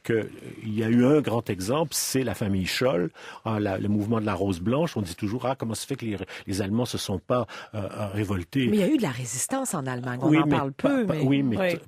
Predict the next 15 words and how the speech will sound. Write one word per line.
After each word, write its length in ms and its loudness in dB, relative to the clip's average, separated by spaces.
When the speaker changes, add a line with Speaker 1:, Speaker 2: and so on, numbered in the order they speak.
Speaker 1:
pas 140 2
beau-, 140 4
pas 160 2
beaucoup, 260 4
Speaker 2:
Oui. 140 6
Speaker 1:
il 80 2
faut 120 -4
quand 140 0
même 160 2
le 120 4
dire. 100 2
Speaker 2:
Oui. 180 4
Speaker 1:
Euh, 100 -4
pas 160 0
beaucoup. 400 0